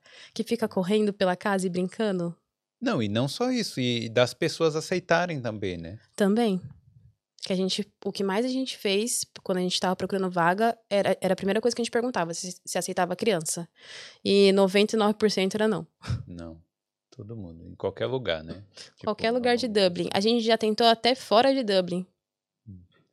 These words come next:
Speaker 2: Mas isso, vocês já tavam aqui ou isso foi antes?
Speaker 1: A gente já,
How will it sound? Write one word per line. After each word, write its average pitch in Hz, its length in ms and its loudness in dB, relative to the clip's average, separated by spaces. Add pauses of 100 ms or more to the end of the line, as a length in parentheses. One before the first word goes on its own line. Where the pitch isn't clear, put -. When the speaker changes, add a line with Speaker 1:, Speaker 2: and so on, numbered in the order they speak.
(300)
Speaker 2:
Mas 104 220 0
isso, 156 260 2
vocês 135 200 2
já 117 100 6
tavam 135 320 4
aqui 151 320 -2
ou 254 160 -2
isso - 160 -6
foi 151 180 2
antes? 110 340 -2
Speaker 1:
A 185 40 -2
gente 180 160 -2
já, 190 120 -2